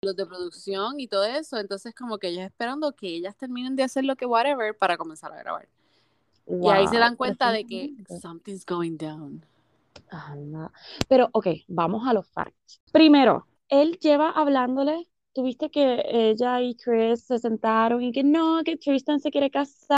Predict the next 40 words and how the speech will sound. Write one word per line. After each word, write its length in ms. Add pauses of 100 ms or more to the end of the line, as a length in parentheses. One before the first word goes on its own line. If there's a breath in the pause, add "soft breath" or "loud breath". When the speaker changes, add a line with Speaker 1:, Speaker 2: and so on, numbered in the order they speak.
Speaker 2:
Entonces, 360
Speaker 1:
Eh. 40
Speaker 2:
después 300
en 60
el 100
statement 640
ese 240
que 200
él 100
hace, 560 (1400)
perdón, 320 (100)
que 140
viene 420
y 300
escribe 560
como 240
que 160
lo 180
que 160
ya 160
yo 80
te 80
había 240
dicho, 300
como 180
que, 160 (260 loud breath)
"Ay, 400
sí, 280
mira, 240
pues 260
la 140
única 260
vez 140
que 120
yo 80
tuve 200
relaciones 440
sexuales 500
con 200
ella 340